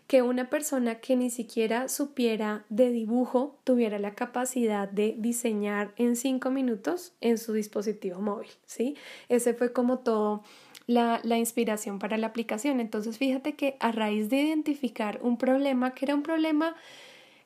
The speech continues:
que sí requería mucho tiempo y dinero, pero era un problema sencillo, ¿sí? Con una, un, una persona que pudiera hacer estos dibujos, en ese caso fui yo,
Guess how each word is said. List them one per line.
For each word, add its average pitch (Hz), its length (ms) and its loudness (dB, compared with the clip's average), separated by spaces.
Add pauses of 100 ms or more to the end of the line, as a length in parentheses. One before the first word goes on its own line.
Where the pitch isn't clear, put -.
que 262 180 6
sí 254 420 0
requería 226 440 -2
mucho 233 320 -4
tiempo 262 280 2
y 262 60 2
dinero, 233 400 -2
pero 247 160 2
era 226 120 0
un 196 80 -8
problema 233 600 -4 (120)
sencillo, 226 800 0 (420)
¿sí? 247 460 -6
Con 233 240 2
una, 214 480 -2
un, 226 500 -2
una 220 320 -4
persona 233 520 -2
que 214 160 -10
pudiera 226 400 -2
hacer 208 200 -6
estos 214 280 -8
dibujos, 226 420 -2
en 220 140 -6
ese 208 200 -10
caso 214 280 -6
fui 240 180 -6
yo, 240 320 0